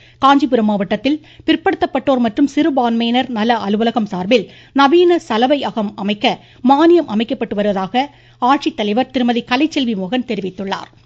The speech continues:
புதுக்கோட்டை நகர எரிவாயு திட்ட பணிகளின் முன்னேற்றம் குறித்த ஆய்வுக் கூட்டம் ஆட்சித்தலைவர் திருமதி அருணா தலைமையில் இன்று நடைபெற்றது. இத்திட்டங்களை பொதுமக்களுக்கு விரைவாக கொண்டு சேர்த்திட அலுவலர்களுக்கு அவர் அறிவுறுத்தினார். நெல்லை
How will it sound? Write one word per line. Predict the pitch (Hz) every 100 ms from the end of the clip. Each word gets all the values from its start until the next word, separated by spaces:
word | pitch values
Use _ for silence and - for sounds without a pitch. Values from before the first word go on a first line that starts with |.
| _ _ _ -
புதுக்கோட்டை | 285 370 370 370
நகர | 302 226 254 269
எரிவாயு | 214 240 269 294 254
திட்ட | 233 220
பணிகளின் | 214 208 240 202
முன்னேற்றம் | 208 254 262 233
குறித்த | 226 214
ஆய்வுக் | 190 208 214
கூட்டம் | 208 - 294 294 - _
ஆட்சித்தலைவர் | 262 302 330 240 208 233 240
திருமதி | 233 226 226
அருணா | - 220 262 302
தலைமையில் | 220 190 190 254 285
இன்று | 220 202
நடைபெற்றது. | 190 175 196 202 190 196 - -
இத்திட்டங்களை | 302 294 294 339 349 359
பொதுமக்களுக்கு | 254 269 277 285 285 294
விரைவாக | 214 247 262 254 -
கொண்டு | 220 220 220
சேர்த்திட | 196 208 214 170 - _
அலுவலர்களுக்கு | 254 269 294 220 196 196 202 320
அவர் | 208 196 170 -
அறிவுறுத்தினார். | 214 196 180 175 214 - - _ - _ _
நெல்லை | 269 311 349